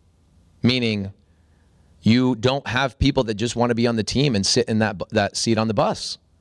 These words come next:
And that's a hard thing for entrepreneurs to realize until you see the evidence that I have people in my organizations, like my lieutenants. I have about thirteen lieutenant.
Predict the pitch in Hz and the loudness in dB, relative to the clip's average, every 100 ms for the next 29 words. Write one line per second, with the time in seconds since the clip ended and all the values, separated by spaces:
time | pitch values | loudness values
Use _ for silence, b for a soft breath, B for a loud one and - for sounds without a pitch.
0 | 90 - - - 123 147 135 143 143 139 | -20 -20 -6 -2 0 0 0 0 -2 -4
1 | 127 127 127 - 131 135 120 123 131 170 | 0 0 0 -2 2 2 2 2 2 2
2 | 113 113 107 113 107 110 117 107 139 123 | 0 -2 0 2 2 0 2 2 2 0
3 | 110 - 107 98 b b b b 120 156 | -2 0 0 0 b b b b 0 0
4 | 143 - 156 147 127 120 127 117 120 120 | -2 -2 -2 0 0 0 -2 0 0 0
5 | 120 110 117 147 160 101 101 104 104 107 | 0 0 0 -2 -2 0 0 0 0 0
6 | - 113 143 - 107 101 104 101 - - | -2 0 0 2 0 2 0 -2 -2 -2
7 | 117 - 117 113 110 107 104 110 117 | -2 0 -2 -2 0 -2 0 -2 -4